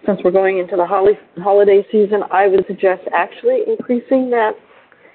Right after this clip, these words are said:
exercise a little bit. It'll help you keep your perspective on things, uh, help the program along, and help keep you in check with, um, food and stuff, with all of the extra things that are happening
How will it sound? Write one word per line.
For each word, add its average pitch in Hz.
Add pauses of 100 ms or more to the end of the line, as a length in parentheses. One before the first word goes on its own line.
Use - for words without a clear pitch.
(280)
exercise 233
a 233
little 208
bit. 220
It'll 180
help 190 (1040)
you 208 (280)
keep 262
your 202
perspective 214
on 208
things, 202 (380)
uh, 170 (140)
help - (840)
the 160
program 185
along, 170
and 151
help 151 (120)
keep -
you 165
in 143
check - (480)
with, 151 (580)
um, 135 (180)
food 170
and 160
stuff, 151
with 156
all 143
of -
the 135
extra -
things 143 (100)
that -
are 156
happening 143